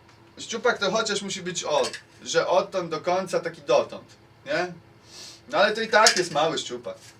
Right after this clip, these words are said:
Tak, to i tak jest mały szczupak i to muszą być klocki, nie?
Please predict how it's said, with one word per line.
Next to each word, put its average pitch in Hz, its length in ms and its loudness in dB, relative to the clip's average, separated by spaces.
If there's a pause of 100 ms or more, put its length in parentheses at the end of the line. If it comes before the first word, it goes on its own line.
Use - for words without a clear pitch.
(2500)
Tak, 147 220 4
to 151 60 -8
i 147 60 -6
tak 175 220 2
jest 156 120 -8
mały 135 220 -2
szczupak 147 640 2
i 135 100 -8
to 139 120 -10
muszą 147 280 -8
być - 160 -12
klocki, 123 580 -4 (260)
nie? 143 320 -2